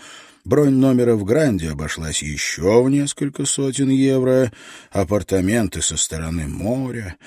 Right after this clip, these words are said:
интерьер в спокойных пастельных тонах. Из мебели здесь были двуспальная кровать и небольшой письменный стол.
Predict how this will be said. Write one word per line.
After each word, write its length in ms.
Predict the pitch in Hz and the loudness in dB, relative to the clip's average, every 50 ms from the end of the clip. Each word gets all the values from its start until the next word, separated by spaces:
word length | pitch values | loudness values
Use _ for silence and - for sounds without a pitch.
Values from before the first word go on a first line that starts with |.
| - - - | -20 -16 -4
интерьер 800 | - 95 95 90 - 98 92 85 80 78 90 110 117 107 98 87 | -2 -2 -2 0 0 -2 -2 -2 -2 0 0 2 2 2 0 -2
в 80 | - - | -4 -6
спокойных 920 | - - - 69 - - - 87 95 87 78 76 71 65 62 - - - | -6 -6 -8 -16 -14 -10 -4 -2 -2 -2 -2 -6 -10 -12 -14 -16 -18 -16
пастельных 840 | - 76 76 - - - - - 71 69 67 - 65 64 - - - | -14 -10 -8 -8 -8 -8 -10 -10 -12 -12 -12 -14 -16 -16 -18 -20 -18
тонах. 720 | - 73 69 67 76 98 131 139 143 139 - - - - - - - - - - | -14 -14 -12 -8 -6 -4 -4 -2 -4 -4 -6 -8 -14 -14 -14 -16 -14 -14 -12 -2
Из 240 | - 117 120 110 120 | 2 2 2 4 2
мебели 460 | 151 175 170 156 139 139 127 127 123 | 0 0 0 0 0 2 2 2 0
здесь 300 | 120 117 127 131 120 107 | 0 0 0 0 0 0
были 320 | 95 104 113 110 101 101 90 | -2 -2 -2 0 0 -2 -2
двуспальная 880 | 85 90 92 87 - - - - 85 78 73 71 65 62 62 64 64 - | -2 -2 -2 -2 -2 -4 -4 -6 -10 -10 -10 -10 -14 -14 -16 -16 -16 -18
кровать 560 | - - 95 107 131 160 196 208 170 - - | -14 -10 -8 -6 -6 -4 -6 -8 -8 -8 -6
и 80 | 143 131 | -6 -4
небольшой 840 | 131 131 117 95 101 95 85 80 - - - 147 160 160 156 156 - _ - | -4 -4 -2 -2 -2 -2 -2 -4 -8 -10 -8 -8 -8 -8 -10 -12 -16 _ -12
письменный 1040 | - 82 87 - - - - - 82 82 80 78 78 78 78 76 78 78 73 69 73 | -12 -12 -10 -10 -12 -12 -10 -8 -8 -8 -8 -8 -8 -8 -8 -8 -8 -8 -10 -10 -10
стол. 720 | - - - - - - - - - 57 57 - - - - | -8 -8 -6 -6 -6 -8 -10 -12 -12 -12 -12 -14 -14 -18 -20